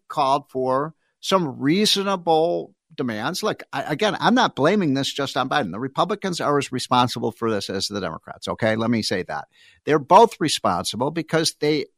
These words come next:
politicians love to play Santa Claus, right?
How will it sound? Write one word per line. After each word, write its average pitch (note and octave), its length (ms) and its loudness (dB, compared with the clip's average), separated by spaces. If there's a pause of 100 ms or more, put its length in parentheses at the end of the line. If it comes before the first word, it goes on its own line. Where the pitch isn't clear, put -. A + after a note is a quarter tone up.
(260)
politicians F3 720 2
love A#2 220 0
to D#3+ 80 -6
play D3 220 0
Santa B3+ 340 6
Claus, A2+ 480 8 (520)
right? E3+ 300 4